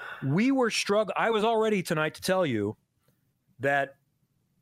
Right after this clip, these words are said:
Felix Rosenqvist is going to be in the third McLaren car. There is no other option that I think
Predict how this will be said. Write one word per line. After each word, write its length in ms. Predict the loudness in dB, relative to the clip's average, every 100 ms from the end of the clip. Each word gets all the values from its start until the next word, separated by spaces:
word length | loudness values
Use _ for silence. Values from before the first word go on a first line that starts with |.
| _
Felix 440 | -2 2 2 0
Rosenqvist 960 | 0 0 0 -2 -4 -2 0 0 -2 -6 -2
is 220 | 0 0
going 320 | 0 2 0
to 80 | 0
be 240 | 0 2 2
in 80 |
the 80 | 0
third 220 | 0 -2
McLaren 460 | -2 0 0 0 0
car. 280 | -2 -4 -2
There 220 | 0 2
is 280 | 0 -2 -2 -2
no 580 | 2 2 2 0 -2 0
other 440 | 0 2 0 -2 -4 _
option 360 | -2 0 -4 -8 _ _ _ _ _ _ _ _ _ _ _
that 140 | 0 2
I 120 | 0
think 400 | 0 -4 -6